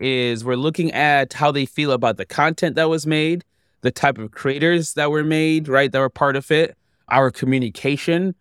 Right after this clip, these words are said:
as a manager or, or, um, a-, agency, and the actual campaign results. Those are kind of, like, the key things we're asking in terms of, like, how do you feel, right, from best to worst, worst to best, et cetera.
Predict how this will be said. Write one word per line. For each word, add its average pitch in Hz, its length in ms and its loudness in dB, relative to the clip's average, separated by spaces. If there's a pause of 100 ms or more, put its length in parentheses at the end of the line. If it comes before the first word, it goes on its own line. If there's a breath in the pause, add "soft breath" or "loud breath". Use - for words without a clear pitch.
(260)
as 131 240 2
a 131 60 -2
manager 131 500 -2
or, 117 300 2
or, 110 560 0
um, 92 520 -2 (260)
a-, 110 360 0
agency, 165 720 0 (120)
and 123 260 0
the 117 120 0
actual 131 400 -2
campaign 117 420 -4
results. 113 680 -2 (340)
Those 175 180 6
are 165 60 2
kind 160 200 0
of, 151 100 -2
like, 135 200 -2
the 117 100 -4
key 151 360 -4
things 143 320 -2
we're 123 140 0
asking 120 500 -2
in 107 140 -2
terms 117 360 -2
of, 107 200 -2
like, 95 240 -4
how 123 180 -2
do 127 80 -2
you 110 140 -2
feel, 123 440 -2
right, 113 260 2
from 101 200 -6
best 107 320 -2 (140)
to 101 400 0
worst, 117 480 -2
worst 117 280 -4
to - 80 -6
best, 107 320 -2
et 120 140 -6
cetera. 156 380 2